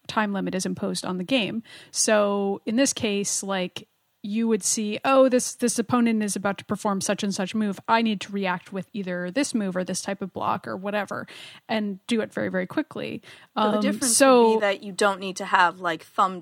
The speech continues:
Speaker 1: you don't have to
Speaker 2: dexterity
Speaker 1: do
Speaker 2: in order
Speaker 1: Z
Speaker 2: to do
Speaker 1: moves
Speaker 2: it.
Speaker 1: in quarter circles, basically, is the
Speaker 2: Which
Speaker 1: difference.
Speaker 2: for some
Speaker 1: Yeah.
Speaker 2: people are really hard. And instead
Speaker 1: Yeah.
Speaker 2: you would have to know all of the best, you know.
Speaker 1: Responses. Your, your
Speaker 2: Right.
Speaker 1: response time, your
Speaker 2: Right, right.
Speaker 1: reaction time is still something that's tricky, and your own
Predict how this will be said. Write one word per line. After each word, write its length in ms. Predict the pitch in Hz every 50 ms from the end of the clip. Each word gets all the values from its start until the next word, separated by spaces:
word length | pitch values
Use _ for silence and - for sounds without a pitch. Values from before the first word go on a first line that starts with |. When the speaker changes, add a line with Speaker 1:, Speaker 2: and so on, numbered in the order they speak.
| 175
Speaker 1:
you 60 | 208 269
don't 180 | 302 302 302
have 160 | 302 349 349
to 60 | 339 285
Speaker 2:
dexterity 20 | 285
Speaker 1:
do 60 | 302
Speaker 2:
in 80 | 277 233
order 100 | - 233
Speaker 1:
Z 140 | 254 262
Speaker 2:
to 40 | 254 247
do 120 | 240 240
Speaker 1:
moves 140 | 233 240 233
Speaker 2:
it. 20 |
Speaker 1:
in 80 | 226 220
quarter 300 | - 233 233 214 214 208
circles, 460 | - 226 202 190 - 202 190 190 -
basically, 600 | - 202 196 190 - - 196 - 190 185 185 190
is 120 | 196 185 -
the 40 | -
Speaker 2:
Which 80 | 254 196
Speaker 1:
difference. 240 | - - - - -
Speaker 2:
for 80 | 269
some 200 | 262 220 240 233
Speaker 1:
Yeah. 60 | 226 -
Speaker 2:
people 240 | 220 - 220 208
are 100 | 202 190
really 220 | 185 180 175 160 160
hard. 340 | 175 170 - - - - - -
And 140 | 185 180 180
instead 300 | 180 175 - - 208 190
Speaker 1:
Yeah. 120 | 185 185 170
Speaker 2:
you 60 | 180
would 100 | 185 180
have 220 | 202 190 180 180
to 80 | - 202
know 400 | 180 175 165 160 165 165 160 - -
all 260 | - 170 170 170 170
of 180 | 175 165 180 -
the 260 | - 170 170 165 170 165
best, 640 | 160 - 170 135 180 - - - - - - - - _ _ -
you 100 | 208 180
know. 300 | 165 160 147 151 185 - _ _ _ _ _ _ _ _ _ _ _ _ _ _ _ _ _ _ _ _ _ _ _ _ _ _ _ _ 233
Speaker 1:
Responses. 720 | 240 - - - 294 285 294 269 - - 160 196 - -
Your, 180 | 262 269 285 247
your 160 | 240 240 285 277
Speaker 2:
Right. 40 | 277
Speaker 1:
response 440 | 247 185 - 311 311 339 330 -
time, 240 | - 240 202 196 196
your 80 | 208 226
Speaker 2:
Right, 40 | 214
right. 80 | 233 247
Speaker 1:
reaction 400 | 240 240 262 277 233 - 269 233
time 400 | - 240 220 208 208 208 202 202
is 160 | 214 214 214
still 320 | - - 233 214 208 202 196
something 380 | - 233 214 196 - 202 196
that's 200 | 190 190 185 -
tricky, 380 | - - 208 196 - 214 208 208
and 340 | - 220 226 220 214 214 202
your 240 | 208 202 208 -
own 600 | 240 233 233 233 233 226 226 220 214 208 202 190